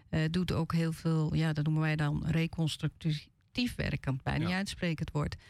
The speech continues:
Speaker 1: Dus die, die, die, die doet niet alleen, eh, mensen mooi maken, die doet ook best wel heel veel aan, eh, aan vinger- en handherstel.
Speaker 2: Ja. En wat is jouw core business dan, daarbinnen?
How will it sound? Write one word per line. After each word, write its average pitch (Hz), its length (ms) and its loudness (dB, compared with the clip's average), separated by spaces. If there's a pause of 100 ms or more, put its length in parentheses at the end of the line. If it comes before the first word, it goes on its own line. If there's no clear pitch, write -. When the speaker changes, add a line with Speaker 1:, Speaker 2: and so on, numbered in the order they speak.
(300)
Speaker 1:
Dus - 160 0
die, 185 300 0
die, 170 300 2
die, 165 440 0
die 151 220 0
doet 165 220 0
niet 214 200 0
alleen, 160 540 0
eh, 147 200 0
mensen 156 300 0
mooi 175 180 2
maken, 165 460 0
die 190 160 2
doet 175 260 -2
ook - 160 -2
best 170 180 -2
wel 147 160 2
heel 160 180 2
veel 147 220 -2
aan, 151 280 0
eh, 139 320 2
aan 160 320 0 (100)
vinger- 185 380 0
en 156 120 0
handherstel. 160 1400 0 (200)
Speaker 2:
Ja. 101 140 -4 (380)
En 117 120 -2
wat 113 160 0
is 101 80 0
jouw 113 260 0
core 90 280 0
business 82 400 -2
dan, 135 280 0
daarbinnen? 101 380 -2